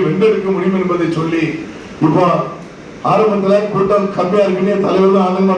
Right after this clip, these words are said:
பேசினாப்புல, அதை வலியுறுத்தி எல்லாரும் பேசணும். நிறைவு என்ன சொல்லிட்டாங்க, எங்க சங்க நிர்வாகிகள் வந்திருந்தாங்கன்னு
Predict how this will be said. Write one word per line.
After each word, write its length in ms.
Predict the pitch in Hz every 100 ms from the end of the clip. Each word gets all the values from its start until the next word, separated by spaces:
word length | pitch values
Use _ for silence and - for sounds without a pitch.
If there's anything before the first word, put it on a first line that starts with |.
| 180
பேசினாப்புல, 500 | 180 180 170 175 202
அதை 120 | 185 165
வலியுறுத்தி 400 | 175 180 180 170
எல்லாரும் 280 | 175 175 165
பேசணும். 420 | 156 175 226 - - - - - 147
நிறைவு 320 | 202 220 202
என்ன 160 | 196 190
சொல்லிட்டாங்க, 340 | 185 185 190 220
எங்க 160 | - 165
சங்க 140 | 190
நிர்வாகிகள் 440 | 202 202 196 185 185
வந்திருந்தாங்கன்னு 540 | 180 190 180 175